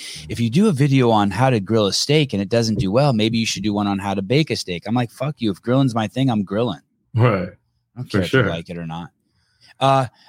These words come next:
Speaker 1: but, uh, he, he, th-, this library of people that you, um, have, uh,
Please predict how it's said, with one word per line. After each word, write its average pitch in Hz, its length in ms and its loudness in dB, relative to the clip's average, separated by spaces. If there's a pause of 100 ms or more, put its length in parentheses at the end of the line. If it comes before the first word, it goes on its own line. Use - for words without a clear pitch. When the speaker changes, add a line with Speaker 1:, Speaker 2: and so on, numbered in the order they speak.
(160)
Speaker 1:
but, 156 340 0 (260)
uh, 135 200 2 (500)
he, - 260 -14
he, - 360 -10 (260)
th-, 131 400 -2
this - 460 0 (100)
library 117 880 2
of 101 220 -6
people 131 400 0
that 98 160 0
you, 110 520 0
um, 98 220 -2
have, 98 480 -6
uh, 95 400 -4